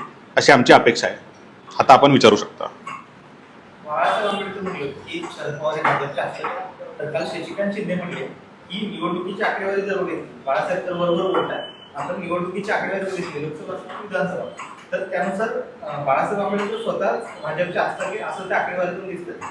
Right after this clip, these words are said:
Speaker 2: मी स्वतः सांगत नाही, हवं तर आकडेवारी सोबत बोलू शकतो.
Speaker 1: काय आहे की, अं, शशिकांत शिंदे असतील किंवा त्यांचे, अं, आमदार, अं, रोहित पवार असतील, यांनी जी टेप वाजवतायत ना, ती,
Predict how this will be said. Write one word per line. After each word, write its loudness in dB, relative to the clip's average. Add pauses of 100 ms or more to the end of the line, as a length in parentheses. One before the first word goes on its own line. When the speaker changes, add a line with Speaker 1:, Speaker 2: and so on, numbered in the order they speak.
(180)
Speaker 2:
मी -10
स्वतः -2
सांगत -2
नाही, -8
हवं 0
तर 0
आकडेवारी 0
सोबत -10
बोलू -6
शकतो. -12
Speaker 1:
काय 12
आहे 12
की, 10
अं, 8
शशिकांत 10
शिंदे 10
असतील 10
किंवा 12 (180)
त्यांचे, 12 (720)
अं, 10
आमदार, 12
अं, 12
रोहित 12
पवार 12
असतील, 6 (1200)
यांनी 12
जी 12
टेप 10
वाजवतायत 12
ना, 10
ती, 10